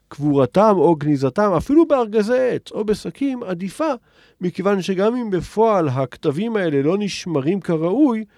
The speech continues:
מדובר באופן, באובדן ובביזיון שמתרחש כאשר האדם פסיבי ולא בצורה אקטיבית. היו פוסקים אחרים שניסו להתמודד עם האתגר וליצור היררכיה והבחנה בין חומרים שונים.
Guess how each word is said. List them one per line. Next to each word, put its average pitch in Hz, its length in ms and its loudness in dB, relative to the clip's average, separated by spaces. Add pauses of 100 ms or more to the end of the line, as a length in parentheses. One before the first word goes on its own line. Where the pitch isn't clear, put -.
(280)
מדובר 165 420 2
באופן, 185 720 -2
באובדן 160 600 2
ובביזיון 151 560 -2
שמתרחש 165 580 -6
כאשר 160 420 -4
האדם 165 400 0
פסיבי 202 520 0
ולא 156 260 0
בצורה 165 500 -2 (160)
אקטיבית. - 600 -8 (1000)
היו 294 240 6
פוסקים 240 340 -2
אחרים 202 340 -2
שניסו 196 640 0
להתמודד 156 600 0
עם 165 120 -4
האתגר 120 480 0
וליצור 151 460 -4
היררכיה 190 760 -2
והבחנה 180 600 -4
בין 170 200 -8
חומרים 196 440 -8
שונים. 240 360 -8